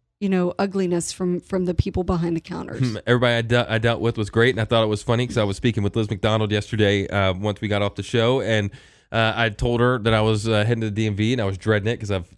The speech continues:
Speaker 2: I've usually never really had very good experiences at 'em, but she
Speaker 1: You were
Speaker 2: said
Speaker 1: out of state, though.
Speaker 2: Right. I was in, I was in Maryland and Baltimore <laughs> specifically, and, ugh, that one was the worst. But, uh, I told her, I was like, uh,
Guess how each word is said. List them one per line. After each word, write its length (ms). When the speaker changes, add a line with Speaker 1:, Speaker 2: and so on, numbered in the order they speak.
Speaker 2:
I've 240
usually 380
never 260
really 260
had 140
very 180
good 120
experiences 540
at 140
'em, 180
but 160
she 160
Speaker 1:
You 160
were 60
Speaker 2:
said 100
Speaker 1:
out 100
of 80
state, 300
though. 220
Speaker 2:
Right. 300
I 80
was 140
in, 280
I 60
was 140
in 120
Maryland 300
and 80
Baltimore 460
<laughs> 80
specifically, 520
and, 120
ugh, 320
that 180
one 140
was 180
the 80
worst. 380
But, 280
uh, 200
I 80
told 240
her, 140
I 20
was 180
like, 380
uh, 300